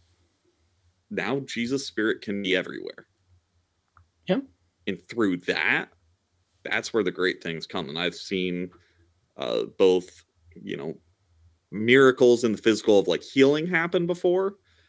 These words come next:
Speaker 1: I've also seen the miracles of, like you said, people coming together and feeding thousands of people. Like, it's, it's awesome because it's the,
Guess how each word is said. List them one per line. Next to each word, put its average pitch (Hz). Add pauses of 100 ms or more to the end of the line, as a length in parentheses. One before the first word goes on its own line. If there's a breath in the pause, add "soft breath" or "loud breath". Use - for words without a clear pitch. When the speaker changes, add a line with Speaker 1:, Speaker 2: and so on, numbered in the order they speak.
(180)
Speaker 1:
I've -
also 123
seen 135
the 127
miracles 127
of, 107
like 104 (600)
you 95
said, -
people 143
coming 135
together 113 (100)
and 85
feeding 98 (360)
thousands -
of -
people. 147 (1080)
Like, -
it's, -
it's 107
awesome 156
because 92
it's -
the, 90